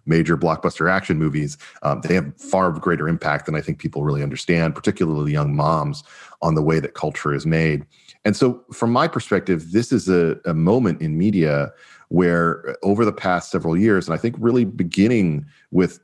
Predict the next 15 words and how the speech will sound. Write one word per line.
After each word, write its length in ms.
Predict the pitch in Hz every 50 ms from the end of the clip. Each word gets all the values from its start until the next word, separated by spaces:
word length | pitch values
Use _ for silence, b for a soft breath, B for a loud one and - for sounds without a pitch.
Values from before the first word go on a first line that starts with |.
| _ - 92
with 240 | 92 90 82 - -
Trump's 340 | - - 101 95 90 -
rise 320 | - 85 87 87 90 90 -
in 140 | 80 76 71
twenty 200 | - - 87 80
fifteen, 720 | - - 78 - - - - 120 113 98 85 78 73 73 B B B B B
people 260 | - - 135 170 151
started 360 | - - 160 143 135 131 110
to 80 | 95 95
pay 220 | - - 107 101
attention 580 | 80 76 - - - 92 90 - - 104 104 98
to 80 | - 107
the 140 | 95 104 98
culture 340 | - 101 101 - - 110
war 440 | 98 95 101 104 104 104 101 98 98